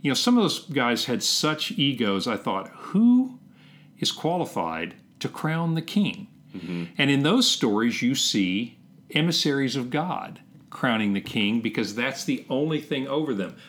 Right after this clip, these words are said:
Speaker 1: I mean, think about it. Even Gandalf crowns Aragorn in
Speaker 2: Mm-hmm.
Speaker 1: the, uh,
Speaker 2: That's exactly
Speaker 1: Lord
Speaker 2: right.
Speaker 1: of the Rings. But here, in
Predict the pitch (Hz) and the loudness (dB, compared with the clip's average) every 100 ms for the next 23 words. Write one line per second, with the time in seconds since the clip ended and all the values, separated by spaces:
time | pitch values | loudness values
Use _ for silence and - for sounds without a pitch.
0 | - 202 208 196 190 - 240 233 117 87 | -4 0 2 2 0 -2 -2 -2 -2 -2
1 | 85 90 - 170 185 165 156 165 156 92 | -4 -8 -4 0 0 0 0 -2 -2 -4
2 | 82 - - - - - 131 123 131 113 | -8 -12 -20 -20 -20 -6 -4 -2 -2 -2
3 | 92 82 82 - 113 104 98 95 92 - | -4 -6 -8 -6 0 2 2 0 -4 -10
4 | - - 107 92 - - - - - - | -18 -4 -2 -2 -4 -10 -20 -20 -20 -20
5 | - - - 87 92 95 127 147 143 143 | -20 -16 -8 -2 -2 0 2 4 4 2
6 | 131 95 92 - - - - 156 - - | 2 0 -4 -10 -16 -18 -4 -4 -2 -2
7 | 220 285 143 104 123 - - - - - | 2 4 2 2 -2 -8 -20 -20 -20 -20
8 | - - | -6 -2